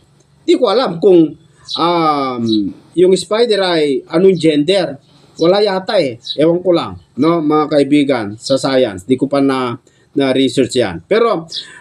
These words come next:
um, naniniwala ako, hindi po nagmi-mate ang spider. Kasi, ah, sa tagal kong naglaro ng spider nung bata ako,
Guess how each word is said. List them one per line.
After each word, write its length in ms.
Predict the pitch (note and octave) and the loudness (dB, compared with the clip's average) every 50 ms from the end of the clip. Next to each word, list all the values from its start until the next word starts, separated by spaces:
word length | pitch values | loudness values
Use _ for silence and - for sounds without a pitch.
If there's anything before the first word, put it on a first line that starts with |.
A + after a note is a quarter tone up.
| - _ | -18 _
um, 720 | - E3 F3+ F3+ E3+ E3 D3+ D3 C#3+ C3+ C3 A#2+ G#2+ G2+ F#2+ - _ _ _ _ _ _ _ _ _ _ - | -4 -2 0 0 0 0 0 0 0 0 0 -2 -4 -8 -8 -16 _ _ _ _ _ _ _ _ _ _ 2
naniniwala 800 | G3+ B3 C#4+ D#4+ D#4+ D#4+ D#4 C#4+ C4 B3 A#3+ A#3 A#3 A3 G#3 F3+ | 2 2 2 4 2 2 2 4 4 4 4 4 2 0 -2 -4
ako, 400 | - G3+ F3+ D#3+ D#3 D#3+ E3 E3 - - _ _ _ _ _ _ _ _ _ | 2 2 2 2 2 0 -4 -6 -10 -16 _ _ _ _ _ _ _ _ _
hindi 240 | - G#3+ A3+ D4 D4 | -2 2 2 2 2
po 480 | D4+ D#4 D4+ D4 C#4+ C#4 C4 B3+ A#3+ A3+ | 2 2 4 6 8 8 6 6 4 2
nagmi-mate 880 | A#3+ B3 A3 F#3+ A3+ A#3+ B3 B3 B3+ B3+ C#4 C#4+ C#4 C#4 - _ _ _ - | -2 -2 -2 0 2 4 4 4 4 4 2 0 -2 -6 -12 _ _ _ -4
ang 320 | G#3+ A3+ A#3 A3+ G#3+ G#3 - - | -2 -2 -2 -2 -4 -4 -4 -4
spider. 640 | G3 - - G#3 F#3 F3+ F3+ F3 A3+ G#3+ G3+ F3+ E3 E3 - _ _ _ _ _ _ | -6 -4 -2 0 0 0 0 0 0 0 -2 -4 -8 -12 -16 _ _ _ _ _ _
Kasi, 480 | - G#3+ - C#4+ D#4 D4+ C4 G3 C3+ - - _ _ _ _ _ _ _ _ _ | -8 -4 -2 0 0 0 0 -2 -4 -8 -16 _ _ _ _ _ _ _ _ _
ah, 640 | C#3 E3 F3+ F#3+ G3+ G3+ G3 G3 F#3 F3+ E3+ D#3+ E3 | -6 -4 -2 -2 -2 -2 0 0 0 0 -2 -2 -4
sa 240 | F3 E3 G#3+ G3+ G3 | -6 -6 -6 -6 -6
tagal 320 | G#3+ G3+ G#3 C4+ C#4+ C#4 | -6 -2 2 2 0 2
kong 200 | - B3 A#3 A3 G#3+ G3+ F#3+ F#3 F3 E3 D3+ D3 D3 - _ _ _ - | 2 2 2 2 2 0 2 2 2 2 0 -2 -6 -10 _ _ _ -2
naglaro 560 | - E3+ E3+ F3 F#3+ G3 F#3+ F#3 A#3 C4 B3 | -2 0 2 2 2 2 2 2 2 2 2
ng 240 | A3 G#3 G#3 G3 G3 | 2 0 0 0 0
spider 480 | F#3 - - G#3 G3+ G#3+ G#3 A3+ G3+ F#3 | -2 -2 -2 0 0 2 2 2 0 2
nung 240 | F#3+ F#3 F3 D#3 | 2 2 2 2
bata 400 | D#3 D#3 E3+ F#3 - F#3 F3 D#3 | 0 -2 -2 -2 -2 -2 -4 -4
ako, 480 | E3 D#3+ D#3 C3+ C3 B2+ C3 C3 - | 0 2 4 4 4 2 0 -6 -12